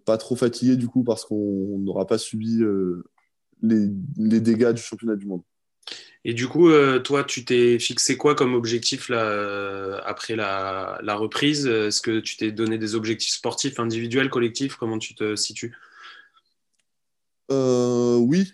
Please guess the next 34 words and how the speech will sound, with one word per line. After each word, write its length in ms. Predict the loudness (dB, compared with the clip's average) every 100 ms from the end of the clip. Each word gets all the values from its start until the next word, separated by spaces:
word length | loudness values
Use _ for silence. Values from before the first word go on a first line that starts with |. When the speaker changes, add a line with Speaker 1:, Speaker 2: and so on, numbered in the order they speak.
| -4
Speaker 1:
oui, 300 | -2 0 0
j'ai 140 | -2
des 180 | -2 -2
objectifs 480 | -2 -2 -4 -4 0
en, 640 | 2 2 2 0 0 -4 _ _ _ -2
en 140 | 0
toute, 400 | 0 2 0 2
euh, 340 | 0 2 2 2
en 120 | 0
toute 280 | -2 -4 -6
humilité, 380 | -4 -2 -2 0
bien 160 | 0 0
sûr. 400 | 0 0 -2 -12 -12 -4
Euh, 760 | 0 0 0 0 2 2 0 0
bah, 240 | 0 0
gratter, 600 | -2 -4 -6 -2 -2 0
euh, 300 | 0 0 2 2
le 160 | 2
plus 280 | 0 -6 -2
de 100 | -2
temps 220 | 0 -2
de 60 | -2
jeu 100 | -2
possible. 320 | -2 -2 -2
Comme 200 | 0 -2
jusque-là, 400 | -2 0 2 2
j'ai, 480 | 2 2 4 2 0 _ _ _ _ _ _ -14
j'ai 220 | -8 -2
pas 120 | -2
pu 200 | -2 -4
jouer, 260 | 2 4 4
euh, 560 | 4 2 -2 -4 -6 -8 -6
ou 80 | -6
presque, 460 | 0 0 0 -4